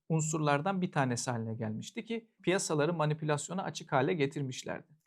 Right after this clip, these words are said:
Ve aynı zamanda bilgi asimetrisine sebep olmuşlardı. Bilgi asimetrisi de aslında bankaların ciddi derecede bundan faydalanmasına,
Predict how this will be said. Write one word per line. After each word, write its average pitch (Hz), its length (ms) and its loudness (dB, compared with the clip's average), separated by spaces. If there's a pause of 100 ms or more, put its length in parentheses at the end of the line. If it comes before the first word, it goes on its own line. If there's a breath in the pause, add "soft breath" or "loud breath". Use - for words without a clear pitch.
Ve 165 60 6
aynı 277 240 8
zamanda 196 440 4
bilgi 214 260 4
asimetrisine 156 640 0
sebep 123 360 -4
olmuşlardı. - 500 -10 (260)
Bilgi 190 260 6
asimetrisi 170 640 2
de 262 220 4 (240)
aslında 160 680 4
bankaların 160 720 8 (240)
ciddi 151 340 2
derecede 139 500 4 (320)
bundan 160 300 6
faydalanmasına, 139 960 2